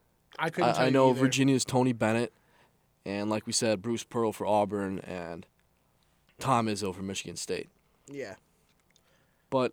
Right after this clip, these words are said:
Speaker 2: uh, who do you think, what's your prediction? Do you think it's gonna be Auburn, Texas Tech?
Speaker 1: I want Texas Tech. Like, I've been pulling for them, uh, mostly this whole tournament because my favorite team, Butler, didn't make the twenty.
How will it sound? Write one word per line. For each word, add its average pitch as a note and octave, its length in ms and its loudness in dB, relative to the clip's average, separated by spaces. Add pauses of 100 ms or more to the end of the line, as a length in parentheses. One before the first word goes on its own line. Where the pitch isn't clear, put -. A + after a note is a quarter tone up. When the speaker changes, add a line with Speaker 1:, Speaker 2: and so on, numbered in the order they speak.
Speaker 2:
uh, A2+ 380 4 (500)
who F3+ 140 4
do F3 60 4
you F3 100 6
think, C#3+ 380 4
what's C3+ 260 4
your C#3+ 100 4
prediction? G#2 420 -4
Do G#2 80 -4
you A#2+ 60 0
think C3 120 2
it's B2+ 100 -2
gonna C3 80 0
be A#2+ 100 0
Auburn, B2 240 4
Texas B2+ 260 -2
Tech? C#3 220 0 (1800)
Speaker 1:
I G#3 120 12
want F3+ 360 6
Texas F#3+ 400 -4
Tech. F#3 280 0
Like, D3 120 -6
I've D#3 180 0
been D3+ 180 -4
pulling D3+ 320 -4
for D#3 220 -2
them, D#3 340 2 (480)
uh, C3+ 220 4
mostly D3+ 400 4
this C#3+ 160 4
whole D3+ 200 4
tournament C#3+ 380 2
because C3 260 -4
my C3 140 0
favorite C#3 220 0
team, C3 180 -4
Butler, B2+ 280 -4
didn't B2+ 200 -8
make C3 160 -10
the C#3 80 -10
twenty. D#3 400 -4